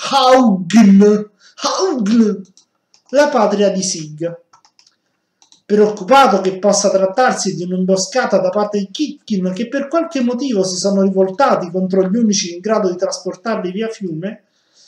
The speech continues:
Sig riporta Brigid all'asciutto, le fornisce una bolla d'acqua incantata per comunicare e si rituffa. Sparisce un attimo per la pappa, fa <laughs> ultimo il potere di Jack. Va bene, sì. Osservando i cadaveri,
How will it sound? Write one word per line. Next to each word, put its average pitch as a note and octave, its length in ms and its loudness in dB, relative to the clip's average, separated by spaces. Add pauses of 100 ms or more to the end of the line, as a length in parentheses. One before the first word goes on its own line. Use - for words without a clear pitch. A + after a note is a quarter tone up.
(300)
Sig C#4 400 0
riporta B3+ 520 2
Brigid B3 480 0
all'asciutto, A#3+ 680 -2
le D#3+ 140 -6
fornisce G#3+ 500 -4
una F3 140 -4
bolla G#3+ 300 2
d'acqua G#3+ 340 -2
incantata G3+ 540 -2
per F3+ 180 -10
comunicare F#3+ 840 -6 (360)
e A#3 140 -4
si C4+ 240 -4
rituffa. G3 460 -4 (260)
Sparisce A#3+ 480 -2
un D4 60 4
attimo D#4 240 -2
per G3 100 0
la G3 80 -2
pappa, C#4+ 460 0
fa - 180 -2
<laughs> F#3 80 2
ultimo F#3+ 300 4
il G3 420 4
potere G3 320 2
di G3 140 -2
Jack. - 640 -6 (1300)
Va E3+ 240 2
bene, E3 420 -4
sì. E3+ 320 -8 (1800)
Osservando C#4+ 640 2
i A#3+ 80 0
cadaveri, G3 640 0